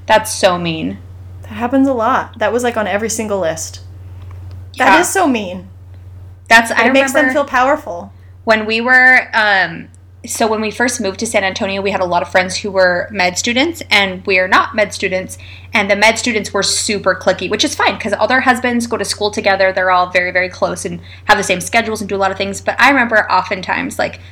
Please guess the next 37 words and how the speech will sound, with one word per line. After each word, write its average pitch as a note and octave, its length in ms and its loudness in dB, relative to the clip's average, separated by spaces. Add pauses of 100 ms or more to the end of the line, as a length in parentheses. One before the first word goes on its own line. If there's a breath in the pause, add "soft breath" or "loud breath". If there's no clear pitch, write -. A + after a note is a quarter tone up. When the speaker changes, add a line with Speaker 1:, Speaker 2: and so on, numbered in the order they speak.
(160 loud breath)
Speaker 1:
I A#3 140 8
was A#3+ 140 -2
friends C4 420 2
with F#3 240 0
a F#3+ 80 2
lot G3 300 0
of G3 120 0
them, F#3 260 -2
and G#3 120 -6
they G3+ 80 2
would G3 180 -6
always G#3 320 2
go G#3 140 0
and G3 100 -4
post G3 360 0
all F#3+ 100 0
these G3 160 -6
things, F#3+ 300 -10
like, - 240 -4 (600 loud breath)
s-, - 280 0
med C4 480 4
girls C4+ 360 2
night B3 280 2
or G#3+ 100 -2
med, B3 340 0
but B3 140 -4
I'm B3+ 100 2
like, C#4 180 0
"I'm D4 100 -2
still, E4+ 400 -2
like, C#4+ 100 -6
even D#4+ 140 -2
though G4 60 0
I'm F4 80 -2
not C4+ 120 2
a G#3 60 -2
med G3 360 -2